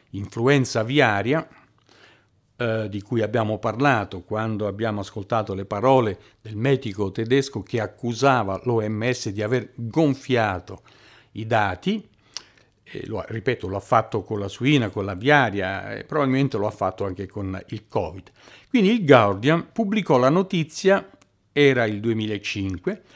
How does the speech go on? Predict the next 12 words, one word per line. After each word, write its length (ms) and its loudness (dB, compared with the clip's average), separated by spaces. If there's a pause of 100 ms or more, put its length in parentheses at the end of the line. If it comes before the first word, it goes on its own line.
(240)
che 240 4
per 300 0
l'influenza 720 2
aviaria 640 0
il 200 2
delegato 680 2
dell'Organizzazione 920 -2
Mondiale 400 2
della 200 -2
Sanità, 640 -4
David 680 0
Nabarro, 800 -2